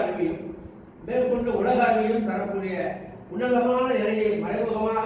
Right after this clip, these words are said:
நமக்கு உள்ளிருந்து செயல்படுத்துவோம் அர்த்த பிராணகாரம். அடுத்தாற்போல் வியாழன். வியாழனுடைய உபகிரகம் வந்து யமகண்டம். யமகண்டம்ங்கிறது நமக்கு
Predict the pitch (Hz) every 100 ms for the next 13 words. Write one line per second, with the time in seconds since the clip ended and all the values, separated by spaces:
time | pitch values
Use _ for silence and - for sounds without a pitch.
0 | 220 208 202 - 214 220 214 - 202 202
1 | 190 185 170 185 220 - 170 165 156 143
2 | 131 127 120 - - - - - - -
3 | - - - - - - - - - -
4 | - 180 202 220 214 208 220 165 165 180
5 | 185 185 - - - - - - - -
6 | - - - 160 - 226 226 214 196 226
7 | 220 190 202 202 - 214 180 160 165 160
8 | 160 - - - - - - - - -
9 | - - - - - - - 247 240 226
10 | 226 226 214 208 240 - 202 175